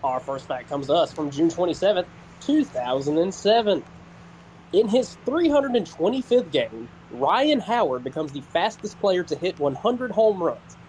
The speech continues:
accomplishing the feat sixty contests quicker than the previous mark set by Ralph Kiner in nineteen forty-eight.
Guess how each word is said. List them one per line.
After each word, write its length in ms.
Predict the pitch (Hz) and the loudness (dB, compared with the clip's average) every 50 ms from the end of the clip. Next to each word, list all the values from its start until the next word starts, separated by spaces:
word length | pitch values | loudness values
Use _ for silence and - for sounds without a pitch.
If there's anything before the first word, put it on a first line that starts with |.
| - - - | -20 -6 -6
accomplishing 600 | - - - - 208 233 - 240 - 262 247 233 | -6 -4 0 0 0 0 0 -2 -4 -4 -2 -2
the 80 | 220 214 | -2 -4
feat 260 | - 214 202 196 - | -4 -6 -6 -6 -10
sixty 440 | - - - 320 - - - 269 233 | -12 -10 -8 -8 -10 -8 -12 -12 -2
contests 520 | - 254 247 247 240 - 240 233 226 - | 0 2 2 2 2 2 0 -2 -2 -4
quicker 320 | - - 233 208 214 180 | -2 0 0 2 2 0
than 100 | 165 170 | -2 -2
the 60 | 165 160 | -2 -2
previous 480 | - - 233 240 233 190 147 139 - | -2 -2 -4 -4 -2 -4 -4 -4 -2
mark 240 | 143 131 131 - - | 0 0 0 0 -2
set 260 | - - 151 143 - | -2 -2 -2 -2 0
by 200 | - 135 131 120 | 0 -2 -2 -2
Ralph 360 | 120 131 147 160 165 160 - | 0 0 2 2 2 0 -2
Kiner 380 | - 214 226 254 226 165 156 165 - - - - - - - | -4 -4 -2 -2 -2 -4 -4 -6 -8 -12 -20 -20 -20 -12 -8
in 140 | 156 139 120 | -8 -6 -6
nineteen 340 | 120 117 110 - - 131 | -8 -10 -10 -12 -14 -14
forty-eight. 460 | - - 165 160 160 180 214 220 - | -6 -4 -2 -2 0 0 0 0 0